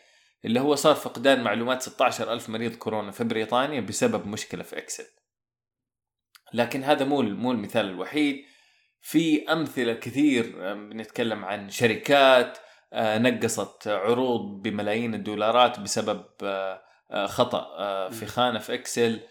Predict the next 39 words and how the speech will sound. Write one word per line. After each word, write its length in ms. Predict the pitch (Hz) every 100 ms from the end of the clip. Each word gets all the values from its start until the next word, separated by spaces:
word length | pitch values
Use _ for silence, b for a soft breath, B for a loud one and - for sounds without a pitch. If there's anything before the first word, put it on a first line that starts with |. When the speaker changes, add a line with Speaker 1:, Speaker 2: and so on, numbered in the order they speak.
| b
Speaker 2:
ولا 240 | 123 123 123
يغلطون 400 | 107 104 104 127
Speaker 1:
آه، 20 |
Speaker 2:
في 80 | 127
ال-، 300 | 110 107 104
اليونت، 400 | 110 143 139 131
في 80 | -
الوحدة، 520 | 123 135 139 127 123
ولا 240 | 104 87
في 80 | -
العملة، 580 | 87 131 139 123 117 113
ولا 240 | 104 92
في 100 | -
ال- 120 | 92 _ -
Speaker 1:
بالضبط، 380 | 113 117 196 202
الوحدة. 400 | 123 175 139 131
أو 220 | 123 113
أحيانا 400 | 113 139 143 139
تعرف 300 | 131 147 131
في 100 | -
الحسابات 640 | 113 98 - 120 113 127 123
المالية 380 | 110 113 127 113
لما 180 | 104
تيجي 220 | 101 123 113
ت-، 120 | 113
تقول 420 | 104 - 110 117
هذا 180 | 120 113
بالآلاف 720 | 104 92 110 113 117 - 101
وهذا 640 | 98 98 113 107 107 98
ما 140 | 101 110
هو 120 | 101
بالآلاف، 600 | 95 73 104 117 113 -
وتيجي 260 | 104 113 110
Speaker 2:
مم. 60 |
Speaker 1:
تجمعهم 400 | 107 110 107 104
الاثنين 340 | 95 - 113 104
من 200 | 92 107
بعض، 360 | 117 110 110 - b b b b
حتطلع، 680 | - 110 - - 107 98 95